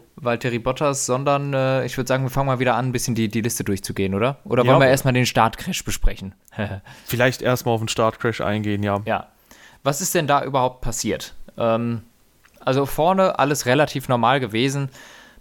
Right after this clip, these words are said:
Speaker 1: Bottas hat versucht, Hamilton anzugreifen, hat nicht geklappt, hat sich an P zwei einsortiert, Verstappen wurde überholt. Ähm, ich glaube, Perez ist gut gestartet und hat, äh, Ricciardo gesnackt.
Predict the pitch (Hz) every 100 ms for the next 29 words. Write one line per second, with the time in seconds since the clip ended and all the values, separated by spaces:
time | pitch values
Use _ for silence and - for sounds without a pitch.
0 | - 131 143 131 135 131 120 117 - 151
1 | 143 127 131 127 127 131 127 113 110 117
2 | 110 139 - 120 - 107 110 104 - 107
3 | 104 160 160 147 151 143 - 117 - -
4 | 135 131 127 117 113 127 156 156 - -
5 | - _ _ - - 113 113 113 113 113
6 | 110 _ - - 120 107 - - 143 165
7 | 180 - 143 160 160 - 139 147 156 156
8 | 147 127 127 127 - - 64 60 55 76
9 | - 52 - 95 98 104 117 - 131 170
10 | 165 160 - - - 151 156 165 -